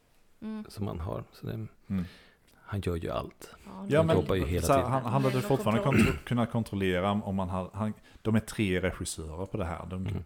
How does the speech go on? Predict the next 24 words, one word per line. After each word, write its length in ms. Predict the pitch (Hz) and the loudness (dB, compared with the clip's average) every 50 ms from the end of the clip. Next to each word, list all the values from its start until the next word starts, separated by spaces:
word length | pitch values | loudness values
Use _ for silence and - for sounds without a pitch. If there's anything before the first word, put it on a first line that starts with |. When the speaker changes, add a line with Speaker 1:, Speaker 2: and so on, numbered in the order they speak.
| - _ | -10 _
Speaker 3:
en 320 | - 117 110 104 95 92 | -4 -2 -2 0 0 0
av 160 | 90 85 82 80 | -2 -4 -4 -6
dem 180 | 78 78 80 | -10 -12 -10
kunde 180 | - 90 82 82 | -10 -10 -8 -10
varit 180 | 82 - - | -10 -14 -16
kvinna. 380 | - - 90 85 85 85 82 85 | -12 -10 -10 -10 -8 -10 -8 -6
Man 140 | 87 92 95 | -6 -4 -2
hade 140 | 98 95 90 | -2 -4 -4
fått 220 | - 98 92 - | -6 -8 -10 -6
Speaker 1:
Mm. 160 | - 95 92 | -4 -2 0
Speaker 3:
någon, 380 | 98 101 95 90 85 80 82 85 - | 2 2 2 0 -2 -4 -6 -8 -8
Speaker 1:
Ja. 200 | - 240 240 240 240 - _ | -8 -6 -6 -6 -8 -8 _
Speaker 2:
Mm. 140 | - 90 92 98 - | -6 -6 -6 -6 -8
Speaker 3:
liksom, 460 | 101 90 85 - 92 85 82 80 80 - _ _ - _ _ _ _ | -10 -10 -8 -8 -8 -6 -6 -8 -10 -14 _ _ -20 _ _ _ _
är 180 | - 90 87 | -6 -6 -4
det 80 | 85 87 | -4 -6
här 220 | 78 90 85 80 | -6 -6 -6 -8
liksom 400 | 78 80 - - - 80 80 - - - | -8 -10 -14 -14 -14 -12 -12 -12 -12 -14
rätt 240 | 80 - - - | -14 -14 -12 -12
människor 520 | - 82 80 80 78 78 - - 82 80 85 - | -10 -8 -8 -8 -10 -10 -12 -12 -12 -12 -12 -12
för 180 | - - 80 | -12 -12 -12
den 100 | 80 80 | -10 -10
här 80 | 80 80 | -12 -12
s-, 160 | 76 - - | -12 -16 -20